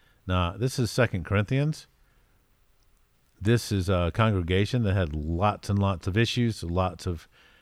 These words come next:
disobedience, a lot of sin going on, not dealt with well. And he's saying, "We want you to be reconciled with God." Were the apostles reconciled with God? You bet.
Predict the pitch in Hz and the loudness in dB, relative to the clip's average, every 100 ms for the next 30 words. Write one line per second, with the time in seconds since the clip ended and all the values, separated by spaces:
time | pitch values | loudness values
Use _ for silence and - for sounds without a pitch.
0 | _ 113 - 98 113 113 110 92 98 95 | _ -2 0 2 4 4 2 0 0 0
1 | 87 - - 113 107 104 98 95 95 92 | 0 -2 2 2 4 4 4 4 4 4
2 | 92 85 87 92 87 85 95 90 87 87 | 0 0 0 2 0 0 0 0 -2 2
3 | 92 92 85 - - - _ _ _ _ | 2 4 0 -6 -20 -20 _ _ _ _
4 | - 98 92 98 92 90 110 101 98 87 | 0 2 2 2 2 6 6 6 4 0
5 | 85 117 107 82 87 - 92 87 87 87 | 2 6 6 4 -2 -2 0 2 0 -2
6 | 82 78 76 71 73 - 92 98 69 - | -4 -4 -4 -6 -8 -4 -2 -2 -6 -10
7 | _ _ _ _ _ _ _ _ _ _ | _ _ _ _ _ _ _ _ _ _
8 | _ _ _ - - - 107 98 92 - | _ _ _ -20 -20 -4 0 2 2 2
9 | 98 95 135 131 - 101 110 120 113 117 | 4 4 2 -2 0 2 2 2 2 2
10 | 117 113 107 107 107 113 98 _ _ _ | 2 0 2 4 4 2 -2 _ _ _
11 | 87 90 107 104 104 139 107 | -8 2 4 6 6 6 4